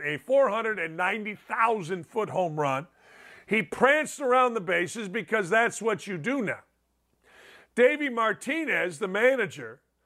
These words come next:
for the Nationals, did not like the antics. My smart aleck self says to Davey Martinez, "What, do you think Ryan Sandberg liked your antics when you were allegedly stooping his wife when you were teammates?"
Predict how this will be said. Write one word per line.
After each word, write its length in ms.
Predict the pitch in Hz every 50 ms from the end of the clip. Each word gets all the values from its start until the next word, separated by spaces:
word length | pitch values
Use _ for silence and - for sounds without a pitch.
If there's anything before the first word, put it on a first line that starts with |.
| _ _ _ _ _ _ _
for 420 | - - 214 214 214 208 208 170 - 170
the 220 | 156 180 202 196
Nationals, 760 | 175 180 202 240 262 254 - - - 190 151 135 135 147 131 123
did 280 | - - 254 277 277
not 300 | 285 269 262 254 240 196
like 300 | 208 220 226 220 208 -
the 200 | - 220 196 175 -
antics. 720 | 180 214 220 214 170 - - 147 - _ _ - - - _ _ _ - - - _ -
My 320 | 170 185 269 302 330 339
smart 480 | - - - - 226 262 269 269 254 247
aleck 360 | 240 240 226 214 202 170 -
self 440 | - - - 226 220 214 196 180 -
says 300 | - - 214 214 190 143
to 100 | 196 175
Davey 380 | 139 220 208 202 202 180 185
Martinez, 800 | 175 180 170 165 156 - - 226 247 233 185 139 117 113 120 - _ - - _ _
"What, 180 | - 214 226
do 60 | 233 226
you 80 | 220
think 240 | 165 254 247 247 202
Ryan 360 | 208 220 233 233 226 220 208
Sandberg 560 | - - - 233 233 240 220 190 233 226 196
liked 300 | 196 202 185 185 156 139
your 300 | 147 156 190 233 269 269
antics 580 | 262 262 262 262 - - 262 269 254 - - - _ - - _
when 200 | - 190 190 196
you 120 | 202 214 214
were 100 | 202 196
allegedly 580 | 180 180 196 214 220 175 208 226 202 208 202
stooping 540 | - - - - - 233 233 208 - 262 214
his 160 | 202 185 131
wife 340 | 165 170 180 202 226 220 -
when 140 | 220 208 196
you 120 | 202 202
were 120 | 202 185 165
teammates?" 800 | - - - 196 226 226 220 240 254 269 285 269 - - -